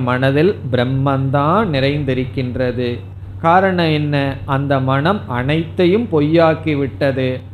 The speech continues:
தான் உட்பட. நம்ம நினைக்கிறது, இந்த உலகத்தை பார்க்கிறது அனைத்தும் பொய், இருக்கிறது பிரம்ம ஒன்றுதான் என்று ஞானியினுடைய மனதில் இருக்கின்ற பிரம்மன் விளக்கப்பட்டது.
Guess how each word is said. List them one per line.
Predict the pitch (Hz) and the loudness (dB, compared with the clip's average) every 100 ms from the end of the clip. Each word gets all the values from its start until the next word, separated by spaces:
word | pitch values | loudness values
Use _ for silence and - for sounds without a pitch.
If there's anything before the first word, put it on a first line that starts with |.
| - - | -16 -4
தான் | 139 139 151 185 185 | 2 4 6 6 6
உட்பட. | 139 - 165 151 127 - - - - - | 2 2 4 4 2 -4 -16 -16 -16 -8
நம்ம | 127 127 143 147 | -4 -2 0 0
நினைக்கிறது, | 139 135 160 - 165 165 165 214 | 0 0 0 2 4 6 4 4
இந்த | 196 165 151 | 2 2 2
உலகத்தை | 143 165 160 147 156 135 | 4 2 2 0 -2 0
பார்க்கிறது | 127 143 - 147 139 156 | 0 0 -2 -4 -2 -2
அனைத்தும் | 185 131 147 156 - 160 147 | -4 -2 -2 -4 -2 -2 -2
பொய், | 135 127 123 - - - | -2 -2 -4 -8 -12 -2
இருக்கிறது | 139 180 175 170 156 147 | 2 2 2 2 2 2
பிரம்ம | 127 127 131 147 147 | 2 0 2 2 2
ஒன்றுதான் | 123 131 131 135 131 131 147 135 104 - | 2 2 2 4 4 2 2 0 -4 -8
என்று | 143 127 131 180 156 101 - - - 123 | -6 -4 0 0 0 -2 -12 -14 -12 -6
ஞானியினுடைய | 131 143 175 190 180 175 160 151 147 135 131 | 0 2 2 2 2 2 2 2 2 2 2
மனதில் | 135 156 208 208 190 | 2 2 4 4 4
இருக்கின்ற | 160 156 - 156 147 139 131 | 2 -2 -2 -4 -2 0 0
பிரம்மன் | 120 - 135 151 127 120 - - | 0 -2 0 -2 -4 -6 -10 -2
விளக்கப்பட்டது. | 139 135 131 208 214 139 - 123 101 | 2 2 0 -2 -2 -2 -2 -4 -4